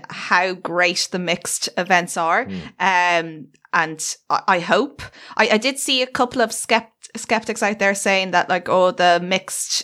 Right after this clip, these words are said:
Speaker 1: uh, relay, the four by four hundred is over before it's, uh, even been put, put into the schedule." But I think they've,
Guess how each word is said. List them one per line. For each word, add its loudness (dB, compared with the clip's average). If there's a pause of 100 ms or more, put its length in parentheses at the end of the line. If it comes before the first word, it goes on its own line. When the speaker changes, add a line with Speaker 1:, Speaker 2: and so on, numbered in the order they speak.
Speaker 1:
uh, 4
relay, 2
the -2
four 2
by 2
four 2
hundred -2
is -4
over 2
before 0
it's, 0
uh, 4 (180)
even 2
been -4 (260)
put, 2
put 2
into 0
the -2
schedule." 2
But 0
I 6
think -4
they've, -2